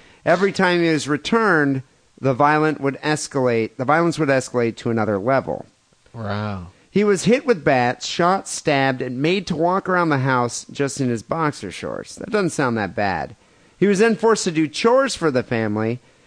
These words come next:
Speaker 1: and on many occasions was made to goad a pet lizard until it stung him in the face with its tail.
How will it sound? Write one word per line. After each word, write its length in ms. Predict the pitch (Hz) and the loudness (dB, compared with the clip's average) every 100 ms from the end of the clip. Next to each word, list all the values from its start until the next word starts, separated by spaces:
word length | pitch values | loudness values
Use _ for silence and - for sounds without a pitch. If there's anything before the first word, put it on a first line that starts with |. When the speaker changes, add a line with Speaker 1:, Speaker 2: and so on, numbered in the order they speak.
| _ - | _ 0
Speaker 1:
and 140 | 156 | 2
on 140 | 165 170 | 4 4
many 220 | 240 233 | 4 2
occasions 760 | - 175 156 135 143 127 - - | 2 2 2 2 0 0 -2 -2
was 180 | 139 | 0
made 260 | 151 175 160 | 2 2 2
to 80 | 165 | -2
goad 480 | 131 147 170 214 185 | 2 4 4 4 2
a 120 | 143 | 0
pet 380 | - 156 147 139 | 2 0 0 0
lizard 480 | 151 135 123 113 101 | 0 0 0 0 0
until 320 | 123 - 143 | -2 0 0
it 100 | 120 | 0
stung 380 | - - 175 190 | -6 0 0 2
him 140 | 190 180 | 0 2
in 80 | |
the 80 | 151 | 0
face 420 | - 147 139 131 | 0 0 0 -2
with 180 | 123 113 | -4 -6
its 220 | 107 - | -6 -10
tail. 600 | - 127 117 95 - - | -10 -2 -2 -2 -6 -12